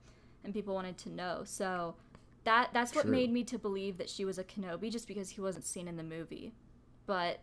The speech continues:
Speaker 1: thus it was
Speaker 2: Yeah.
Speaker 1: Palpatine, so.
Speaker 2: All right. So, moving away from Palpatine a little,
Speaker 1: <laughs>
Speaker 2: um, <laughs> I mean, uh, we've spent, like, the past <laughs> ten minutes talking about him,
Speaker 1: Mm-hmm.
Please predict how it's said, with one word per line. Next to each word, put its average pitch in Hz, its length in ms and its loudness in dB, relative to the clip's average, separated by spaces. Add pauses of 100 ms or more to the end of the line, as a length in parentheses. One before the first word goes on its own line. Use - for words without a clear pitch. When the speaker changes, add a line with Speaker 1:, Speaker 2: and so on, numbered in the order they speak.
(480)
Speaker 1:
thus 95 240 -2
it 117 60 2
was 107 120 6
Speaker 2:
Yeah. 92 140 -2
Speaker 1:
Palpatine, - 420 -4 (160)
so. - 380 -6 (1120)
Speaker 2:
All 127 80 6
right. 82 320 2 (400)
So, 101 580 8 (300)
moving 185 340 8
away 127 380 10
from 120 320 4
Palpatine 104 680 -2
a 92 40 0
little, 180 480 4 (320)
Speaker 1:
<laughs> - 420 -6
Speaker 2:
um, 101 540 4 (200)
<laughs> - 200 -8
I 139 80 12
mean, 139 180 8
uh, 120 120 10
we've 131 200 10
spent, 127 300 2
like, 104 200 4
the - 40 -8
past - 260 -4
<laughs> - 60 0
ten 156 140 8
minutes 120 240 6
talking 107 240 8
about - 180 8
him, - 120 -2
Speaker 1:
Mm-hmm. 202 100 -4